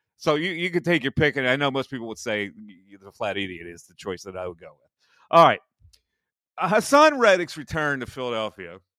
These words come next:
is one of the most amazing stories that I've seen. And I've covered sports for, for a lot of years. Now, the fact that he was available at first made me question it.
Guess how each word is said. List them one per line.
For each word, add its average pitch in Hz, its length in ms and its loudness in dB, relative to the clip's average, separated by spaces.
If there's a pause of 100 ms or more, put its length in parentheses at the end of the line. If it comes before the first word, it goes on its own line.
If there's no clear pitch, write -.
(960)
is 147 160 -6
one 156 140 -2
of 156 40 -4
the 151 60 -4
most 139 140 -2
amazing 135 320 -2
stories 113 340 -4
that 113 100 -2
I've 104 160 -2
seen. 82 320 -10 (500)
And 127 80 0
I've 131 100 -4
covered 160 180 2
sports - 320 -6
for, 127 160 -8
for 123 160 -6
a 113 60 -4
lot 110 180 0
of 98 60 -6
years. 85 400 -8 (500)
Now, 170 300 6 (560)
the 165 80 -2
fact 269 340 2
that 165 140 -2
he 156 200 -4
was 117 480 0
available 101 840 -4 (1040)
at 139 140 8
first - 560 2 (360)
made 143 240 0
me 131 100 -2
question 101 460 -4
it. 67 100 -20